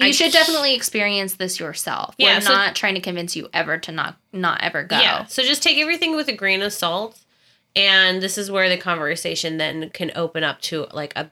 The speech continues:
Speaker 2: bigger realm. Like, within, you know, you guys can disagree with us, and that's cool 'cause we can, we love to talk about it.
Speaker 1: Yeah.
Speaker 2: Um, but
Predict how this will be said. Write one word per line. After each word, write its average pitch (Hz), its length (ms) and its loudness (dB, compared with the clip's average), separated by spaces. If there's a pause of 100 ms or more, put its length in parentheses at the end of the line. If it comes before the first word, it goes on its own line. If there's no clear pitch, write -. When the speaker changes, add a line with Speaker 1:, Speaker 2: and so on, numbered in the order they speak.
(100)
Speaker 2:
bigger 160 320 -4
realm. 151 420 -4
Like, 175 240 -2
within, 170 680 -2
you 202 220 -4
know, 175 80 2
you 175 180 -2
guys 170 240 0
can 175 120 -8
disagree 160 420 -8
with 165 180 -6
us, 160 200 -6
and 160 120 -6
that's 156 220 -6
cool 156 320 -8
'cause 151 240 -14
we 151 80 -12
can, - 140 -12
we 165 160 -6
love 156 160 -8
to 170 100 -8
talk 143 240 -6
about 143 260 -4
it. 202 260 -2
Speaker 1:
Yeah. 349 420 0 (260)
Speaker 2:
Um, 185 500 4
but 196 280 4